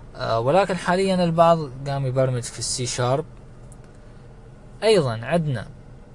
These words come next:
آه، استخدام البايثون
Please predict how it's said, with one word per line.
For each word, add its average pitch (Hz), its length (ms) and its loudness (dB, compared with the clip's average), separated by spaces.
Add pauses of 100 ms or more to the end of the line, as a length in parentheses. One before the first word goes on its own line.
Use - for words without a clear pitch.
(600)
آه، 117 1040 -6 (1000)
استخدام 151 560 2
البايثون 147 640 0